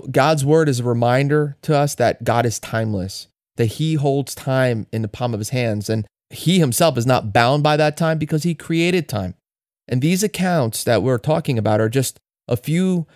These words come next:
of several testimonies in the Bible for believers to stand firm and to know that no matter what we face, God is timely as it relates to his promise of the wisdom that we will receive, and that it's, it's being activated and in full effect in our life when he deems it fit.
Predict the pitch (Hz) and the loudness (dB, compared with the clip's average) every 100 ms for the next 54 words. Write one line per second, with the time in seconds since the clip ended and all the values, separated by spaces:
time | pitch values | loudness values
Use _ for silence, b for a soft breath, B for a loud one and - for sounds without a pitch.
0 | b b - 127 117 - 175 185 165 165 | b b -2 0 0 0 2 2 0 0
1 | 175 - 147 131 127 - 156 160 139 139 | -2 0 -2 0 -2 0 2 2 2 2
2 | 156 143 123 131 117 127 151 143 139 - | 2 0 0 0 0 2 2 0 -2 -4
3 | 123 - 147 131 - 139 147 117 104 - | -6 -2 0 -2 -2 0 2 0 -4 -10
4 | _ - 131 143 151 165 123 143 147 143 | _ -2 2 2 4 4 4 4 4 2
5 | 127 123 175 240 156 185 170 - 170 113 | 2 2 0 0 -2 -2 -2 -2 0 0
6 | 90 - - _ _ _ _ 123 160 175 | -4 -10 -14 _ _ _ _ 2 2 2
7 | 139 120 - - 170 180 160 101 92 - | 0 -2 -6 -2 0 2 2 0 -4 -12
8 | _ 120 127 120 135 143 139 - 127 110 | _ 0 2 2 4 2 2 0 0 0
9 | - 127 120 139 185 - - _ _ _ | -4 -2 2 2 0 -2 -8 _ _ _
10 | 110 110 107 110 131 139 151 135 113 131 | 0 2 2 2 2 2 2 2 2 2
11 | 127 113 104 - 139 160 - _ _ - | 2 0 -2 -2 -2 -2 -6 _ _ -2
12 | 131 135 131 - - 135 123 151 143 - | 2 4 2 -2 -4 -4 0 -2 -2 0
13 | 151 160 151 127 123 123 101 127 123 120 | 0 0 0 2 2 0 -2 -2 -2 -2
14 | 165 131 - 151 131 - 113 113 131 113 | -2 -2 0 0 0 0 2 4 4 2
15 | - - 113 135 131 135 131 107 131 131 | -2 -4 0 0 0 -4 -6 -2 0 0
16 | 113 - 240 147 - | -2 -4 0 0 -2